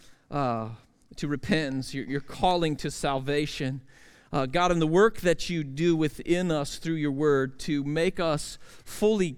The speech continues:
capable, fully equipped of, for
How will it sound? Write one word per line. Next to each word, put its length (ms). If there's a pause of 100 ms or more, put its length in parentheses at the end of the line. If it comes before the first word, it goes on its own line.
(140)
capable, 580
fully 400
equipped 600
of, 460 (1500)
for 720